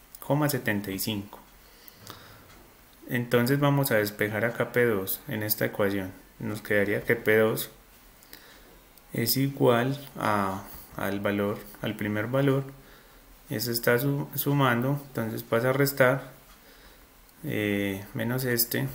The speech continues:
y esto nos daría novecientos, nue-, nueve mil dos,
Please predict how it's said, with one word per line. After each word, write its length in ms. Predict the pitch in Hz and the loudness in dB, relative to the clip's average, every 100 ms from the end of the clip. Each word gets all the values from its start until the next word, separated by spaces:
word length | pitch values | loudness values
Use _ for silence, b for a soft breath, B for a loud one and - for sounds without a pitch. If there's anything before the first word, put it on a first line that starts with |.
| - - | -10 -2
y 220 | 131 139 | 2 4
esto 240 | 120 120 | 2 -2
nos 180 | 113 104 | -2 0
daría 640 | 101 98 95 95 101 104 107 - | 0 0 -2 -4 -4 -4 -8 -8
novecientos, 1200 | 120 110 104 104 104 101 - 120 120 120 120 170 | -6 -4 -4 -4 -4 -6 -6 -4 -4 -6 -8 -8
nue-, 320 | 131 120 110 - - 139 | -6 -2 -4 -6 -10 -4
nueve 240 | 123 110 | 0 0
mil 320 | 113 151 147 | 2 2 2
dos, 200 | 139 120 | 0 -2